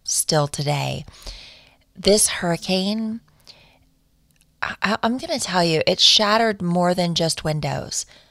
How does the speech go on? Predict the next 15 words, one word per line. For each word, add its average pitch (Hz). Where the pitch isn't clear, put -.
It -
shattered 160
lives. 151
It -
displaced 170
people. 147
But 185
you 208
know 175
this, -
right? 156
As 175
it 220
happens 165
with 170